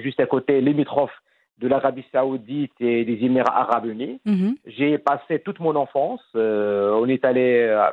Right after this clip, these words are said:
Speaker 1: lorsque j'étais très, très jeune, euh, deux ans d'âge, et on est revenu au Maroc,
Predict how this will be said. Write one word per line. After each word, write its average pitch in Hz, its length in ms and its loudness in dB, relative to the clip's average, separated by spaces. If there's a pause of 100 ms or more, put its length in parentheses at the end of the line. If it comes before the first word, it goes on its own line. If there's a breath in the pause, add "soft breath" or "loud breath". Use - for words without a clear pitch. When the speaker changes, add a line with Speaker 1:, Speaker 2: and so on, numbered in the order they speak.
(340)
Speaker 1:
lorsque 117 280 -4
j'étais 117 240 -4
très, - 320 -2
très 139 240 -2
jeune, 107 220 0 (600)
euh, 101 300 0
deux 147 340 0
ans 147 220 -2 (140)
d'âge, 139 500 -6 (420)
et 131 60 -2
on 139 120 2
est 156 80 2
revenu 170 520 0
au 147 80 0
Maroc, 135 420 0